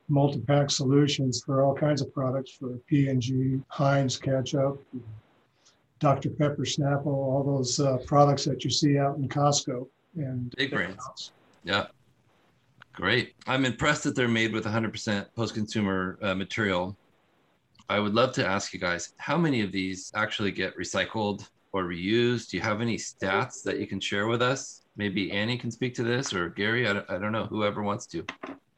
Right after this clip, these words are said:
Speaker 1: Well, that's some-, that's a topic, um, that we discuss quite frequently because, uh, the whole recycle program that we initiated, um, was really a grassroots type of setup. And so we approached the brewery and a couple others and said, "Hey, we wanna do this."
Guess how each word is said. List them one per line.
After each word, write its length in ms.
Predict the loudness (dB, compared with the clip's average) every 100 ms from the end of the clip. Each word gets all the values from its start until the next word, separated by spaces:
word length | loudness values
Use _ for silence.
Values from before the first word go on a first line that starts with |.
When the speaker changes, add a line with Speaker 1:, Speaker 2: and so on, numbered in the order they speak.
| _ -6
Speaker 1:
Well, 360 | 2 8 10
that's 240 | 10 8 8
some-, 220 | 4 8
that's 240 | 8 8
a 100 | 4
topic, 560 | 4 6 6 4 2 2
um, 540 | 4 6 4 2 -2 -6 _
that 160 | 4 10
we 140 | 10
discuss 560 | 10 6 6 6 6 4
quite 360 | 4 6 4 6
frequently 580 | 6 8 6 6 4
because, 680 | 4 2 4 4 4 2 2
uh, 200 | 4 6
the 100 | 6
whole 200 | 6 6
recycle 640 | 6 4 4 6 6 2 4
program 540 | 4 6 4 2 2
that 160 | 0 -4 -8
we 180 | -14 -4
initiated, 600 | -2 0 2 2 2 -4 -10 _ _ _ _ _ _ _ -2
um, 400 | -2 -2 -4 2
was 220 | 4 6
really 300 | 6 8 6
a 80 | 4
grassroots 1120 | 2 6 8 6 4 6 8 8 4 -2 -4 -8 _ _
type 240 | 0 0
of 80 | 0
setup. 540 | 0 4 4 4 2 0
And 120 | -2
so 360 | 0 0 2
we 180 | 4 4
approached 520 | 4 4 4 4 2
the 40 | -2
brewery 680 | 2 6 8 8 8 6
and 140 | 4 2
a 40 |
couple 340 | 0 0 2 4
others 500 | 6 6 4 0 -4
and 100 | -2
said, 200 | 0 4
"Hey, 220 | 6 6
we 160 | 4
wanna 240 | 2 2 2
do 240 | 6 6
this." 420 | 6 0 -2 -6